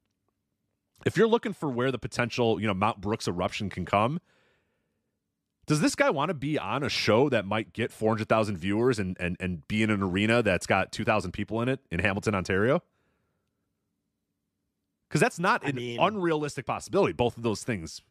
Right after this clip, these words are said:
Speaker 1: playing out.
Speaker 2: No. Um, yeah, I mean, it's a fair question.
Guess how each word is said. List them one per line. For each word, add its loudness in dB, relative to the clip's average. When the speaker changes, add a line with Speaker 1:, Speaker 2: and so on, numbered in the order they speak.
Speaker 1:
playing 0
out. 0
Speaker 2:
No. -14
Um, -10
yeah, -12
I -20
mean, -14
it's -16
a -18
fair -2
question. -2